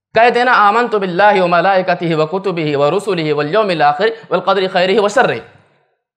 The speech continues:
तो ये सब जो कर सकता है उसको छोड़कर मुश्तबिहात और मुतशाबिह के पीछे जाता है, जिसके बारे में अल्लाह ने कहा कि जिसके दिल में कजी होती है वही इसके पीछे भागता है।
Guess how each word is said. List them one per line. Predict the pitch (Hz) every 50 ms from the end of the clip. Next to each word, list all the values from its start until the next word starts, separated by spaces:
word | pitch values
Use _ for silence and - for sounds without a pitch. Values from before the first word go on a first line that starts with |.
| _ _ _ _ _ _ _ _ _ _ _ _ _ _ _ _ _ _ -
तो | 247 269
ये | 302 320
सब | 302 302 285 214
जो | 202 285 277 277
कर | - 294 330 285
सकता | 214 262 208 - - 196 180
है | 175 202 240
उसको | 226 226 - - 208
छोड़कर | - 190 208 214 196 - 226 262 - - - - _ _ _ _ _ _ _ _ _ _ _ _ _ _ _ _ -
मुश्तबिहात | - 180 175 - 196 175 156 165 160 170 196 214 220
और | 208 190
मुतशाबिह | 170 170 170 151 - 165 156 165 180
के | 175 170 156
पीछे | 143 151 151 160 143
जाता | 131 131 131 160 165
है, | 202 233 - - - _ _ -
जिसके | 147 - - 180
बारे | 160 160 156 170
में | 165 160
अल्लाह | 151 156 165 165
ने | 165 160
कहा | 160 156 151 180 202
कि | 202 - 175
जिसके | 147 147 151 - - 202 175
दिल | 147 180 202 208
में | 220 214 214 -
कजी | - 202 214 302
होती | 302 233 214 - - -
है | - - - - - -
वही | 135 160 196 220
इसके | 220 220 - 202
पीछे | 170 196 160 170
भागता | 143 135 120 - - -
है। | 107 98